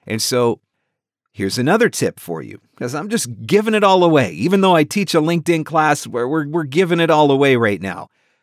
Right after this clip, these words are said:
If you post a status update and people start commenting on your status update, make sure that you are responding to their comments, because that, again, is going to give another bump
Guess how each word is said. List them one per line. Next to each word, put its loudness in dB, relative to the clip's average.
If -18
you -6
post 0
a -6
status 0
update -8
and -6
people -4
start -2
commenting -4
on -6
your -10
status -12
update, -8
make -2
sure 0
that -2
you -2
are 2
responding -2
to -4
their 0
comments, -10
because -6
that, 0
again, -4
is -6
going -6
to -10
give -4
another -2
bump -4